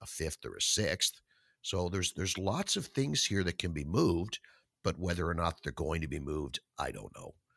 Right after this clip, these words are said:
It, it's gonna come down to what they're, how, how low a draft pick is Pierre Dorion willing to accept for, for some of these players.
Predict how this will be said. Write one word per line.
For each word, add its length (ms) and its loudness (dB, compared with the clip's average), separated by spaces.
It, 160 -8
it's 160 0
gonna 180 0
come 220 0
down 300 0
to 220 0
what 300 -2
they're, 160 0
how, 320 6
how 440 4
low 360 6
a 40 4
draft 400 4
pick 240 0
is 140 0
Pierre 280 4
Dorion 480 2
willing 260 -2
to 140 -4
accept 480 2
for, 200 -6
for 140 -4
some 240 2
of 80 -4
these 140 -4
players. 520 -4